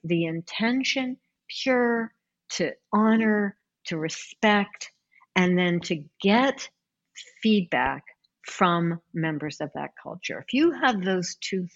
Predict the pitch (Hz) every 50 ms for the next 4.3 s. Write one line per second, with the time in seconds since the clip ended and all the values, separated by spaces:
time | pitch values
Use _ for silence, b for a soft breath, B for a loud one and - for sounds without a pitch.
0 | - - 202 208 185 151 147 131 127 143 151 - - B B B B B B B
1 | _ _ _ _ _ - 202 233 254 220 214 175 156 151 147 143 131 151 - 156
2 | 160 156 160 - - - 170 165 165 165 160 - - - 165 170 175 - - -
3 | - 160 156 - - 62 - 185 165 - 185 180 185 190 202 202 185 185 165 156
4 | 156 - - 160 151 151